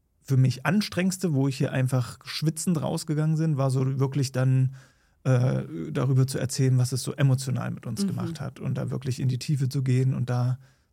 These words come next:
Speaker 1: zu, mit dir zu sprechen. Das war anstrengend, aber auch einfach auch so ein Punkt, wo ich sage, dass darum ging's mir.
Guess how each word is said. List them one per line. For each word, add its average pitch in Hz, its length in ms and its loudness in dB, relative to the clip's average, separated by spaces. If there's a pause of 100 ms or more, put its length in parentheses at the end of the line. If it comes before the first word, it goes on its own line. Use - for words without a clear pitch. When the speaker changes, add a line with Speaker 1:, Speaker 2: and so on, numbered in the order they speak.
Speaker 1:
zu, - 240 -4
mit 127 260 0
dir 127 120 0
zu 135 120 -4
sprechen. 131 540 -2 (480)
Das 123 340 -4
war 156 500 2 (480)
anstrengend, 131 520 0
aber 135 280 2
auch 139 360 -4
einfach 135 520 0 (720)
auch 139 200 2
so 190 100 2
ein 175 100 6
Punkt, 156 320 4
wo 139 100 4
ich 127 60 4
sage, 135 300 2
dass 139 220 -2
darum 151 300 2
ging's 175 260 -2
mir. - 220 -6